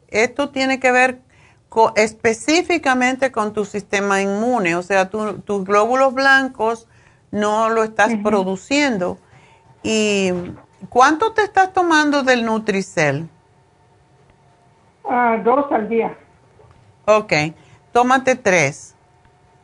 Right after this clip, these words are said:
Speaker 2: ¿Tres al día?
Speaker 1: Sí, auméntale uno, porque ese es el que prácticamente ayuda a formar nueva, mm,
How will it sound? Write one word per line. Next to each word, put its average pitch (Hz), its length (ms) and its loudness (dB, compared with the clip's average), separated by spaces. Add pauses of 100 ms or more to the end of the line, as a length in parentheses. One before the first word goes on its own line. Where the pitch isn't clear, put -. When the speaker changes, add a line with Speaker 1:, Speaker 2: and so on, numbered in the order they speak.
(720)
Speaker 2:
¿Tres 240 340 -2
al 196 180 -6
día? 285 300 -4 (460)
Speaker 1:
Sí, 170 440 -2
auméntale 226 800 2
uno, 190 360 0
porque 202 480 0
ese 262 280 2
es 269 180 -2
el 226 180 2
que 208 280 -4 (220)
prácticamente 247 1400 2 (420)
ayuda 208 600 2
a 208 40 0
formar 196 800 2 (400)
nueva, 202 920 2
mm, 127 340 -8